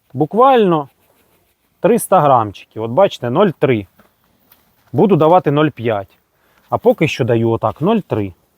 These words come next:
Трошечки. Воно пахуче. Вон, бачу, от, ні. Тут міститься уже все, що треба.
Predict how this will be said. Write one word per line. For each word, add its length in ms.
Трошечки. 600
Воно 220
пахуче. 640
Вон, 200
бачу, 320
от, 120
ні. 160
Тут 180
міститься 520
уже 320
все, 300
що 200
треба. 460